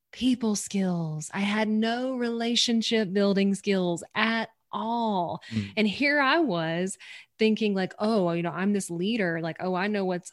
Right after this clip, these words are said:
Speaker 1: up," but yet was so lacking in just, like, the basics of building rapport with people, like, of really seeing people. And so I had to really let down a lot of those walls and a lot of that armor that I had built up. You know, I love the work of Brené Brown,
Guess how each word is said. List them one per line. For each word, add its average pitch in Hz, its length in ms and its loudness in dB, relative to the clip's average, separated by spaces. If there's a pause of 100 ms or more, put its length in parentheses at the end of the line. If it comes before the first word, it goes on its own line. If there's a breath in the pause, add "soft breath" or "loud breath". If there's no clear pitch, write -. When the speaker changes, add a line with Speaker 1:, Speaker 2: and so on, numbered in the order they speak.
Speaker 1:
up," 233 300 -4
but 185 120 0
yet 190 240 0
was 185 180 -2
so 214 340 -4
lacking 175 880 -4 (340 loud breath)
in 220 200 4
just, 220 240 -2
like, 208 300 -2
the 196 160 -2
basics 190 600 -6
of 214 140 -2
building 185 380 0
rapport 160 400 -4
with 151 160 -6
people, - 500 -12 (340 loud breath)
like, 180 120 -4
of 190 160 0
really 196 400 4
seeing 175 460 -2
people. 156 320 -10
And 156 100 -10
so 180 80 -4
I 180 60 -2
had 302 220 -2
to 269 80 2
really 180 720 0 (400 loud breath)
let 190 460 0
down 190 340 0
a 190 60 2
lot 175 200 2
of 202 80 2
those 170 200 0
walls 180 680 0
and 175 100 0
a 175 40 -2
lot 175 240 -2
of 233 80 -2
that 175 260 -2
armor 233 400 0
that 190 140 0
I 175 80 0
had 165 300 -6
built 165 280 -10
up. 165 220 -8
You 190 80 -2
know, 190 120 0
I 185 100 0
love 190 500 2
the 196 80 0
work 180 240 -2
of 180 120 -2
Brené 175 360 -2
Brown, 170 440 -2